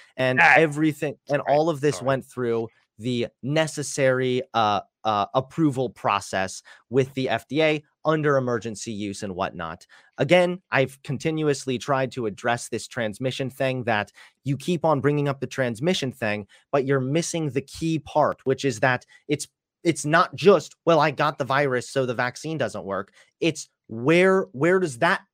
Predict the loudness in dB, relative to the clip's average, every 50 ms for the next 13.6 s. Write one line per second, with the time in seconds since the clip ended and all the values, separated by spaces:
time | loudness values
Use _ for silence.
0 | _ _ -10 -8 -8 -8 -8 -8 -10 -10 -10 -10 -14 _ _ 0 2 2 2 4
1 | 2 0 2 0 -2 -4 -4 -6 -6 -2 -2 -2 -2 -2 -6 -14 -16 -16 -18 -20
2 | -20 -20 _ _ -2 0 2 2 4 4 2 2 0 -2 -2 -2 -2 -4 -4 -2
3 | 0 2 2 4 4 2 0 -2 _ _ _ _ -4 0 0 2 4 6 6 6
4 | 6 4 0 -4 -4 -2 -2 0 2 0 0 2 2 2 4 4 2 0 -6 -12
5 | -14 _ -2 0 0 0 2 4 4 4 4 2 0 -2 -6 -8 _ _ _ _
6 | -10 -6 -2 0 2 2 2 2 2 0 -2 -4 -8 _ _ _ _ _ -2 0
7 | 2 2 2 2 2 0 -2 -2 -2 -2 -2 0 -2 -2 -4 _ -4 -4 -4 -4
8 | -6 -10 -8 -6 -6 -6 -8 -8 -8 -6 -6 -6 -8 -12 -14 _ -20 -20 _ _
9 | -4 -4 -4 -6 -4 0 2 2 2 2 0 -4 -4 -2 -2 -2 -2 -4 -4 -6
10 | -8 -8 -6 -8 -10 -12 -16 _ _ -18 _ -2 0 0 0 0 2 2 2 2
11 | 2 0 2 2 2 2 2 0 0 0 0 0 0 2 0 0 0 0 0 -2
12 | -2 -4 -8 _ _ _ _ -2 -2 -2 -2 -2 -4 -4 -2 -2 0 0 -2 -2
13 | 0 0 0 0 0 -4 -10 -10 -10 -10 -12